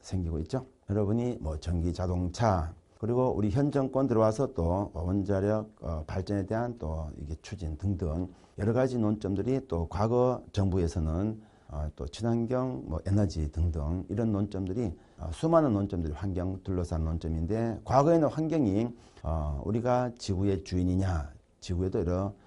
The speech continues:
생명체가 살고 있고 다 같은 존재, 이런 정도로만 접근했었잖아요. 지금은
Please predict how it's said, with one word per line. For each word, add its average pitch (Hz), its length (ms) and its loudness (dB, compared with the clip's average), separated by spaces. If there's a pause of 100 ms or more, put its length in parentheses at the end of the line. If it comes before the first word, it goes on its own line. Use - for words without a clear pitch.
(140)
생명체가 110 440 2
살고 107 320 0
있고 78 340 -2
다 87 160 -6
같은 95 320 -2
존재, 78 340 -4
이런 143 240 2
정도로만 120 500 2
접근했었잖아요. 82 960 -4
지금은 104 460 0